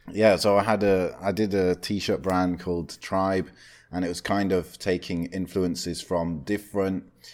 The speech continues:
uh, cultures and then adding that to streetwear, you know, normal, uh, t-shirts and hoodies and stuff like that. That was fun. That was probably my first, uh, my first real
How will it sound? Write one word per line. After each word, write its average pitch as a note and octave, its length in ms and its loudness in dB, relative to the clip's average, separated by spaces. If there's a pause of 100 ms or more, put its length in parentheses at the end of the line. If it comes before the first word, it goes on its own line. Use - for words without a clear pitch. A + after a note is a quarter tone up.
(220)
uh, F2 320 -2
cultures A2 640 0 (380)
and F#2 160 -2
then F#2+ 360 -4
adding F#2+ 380 -2
that F#2 200 -4
to F2 300 -2
streetwear, F2 760 0
you F2+ 100 -2
know, E2 160 -2
normal, E2+ 720 0
uh, D2+ 60 -2
t-shirts D#2 560 -6
and D#2 280 -8
hoodies D#2 340 -4
and D#2 100 -10
stuff - 240 -10
like D2 160 -6
that. G2+ 320 -4 (360)
That C3 140 2
was D#3 140 2
fun. A2+ 360 4 (120)
That C#3 160 8
was D#3 100 4
probably C3 360 4
my A2 160 2
first, A2 480 -2
uh, F#2+ 320 4 (560)
my G2 140 -2
first - 500 0
real G#2 560 6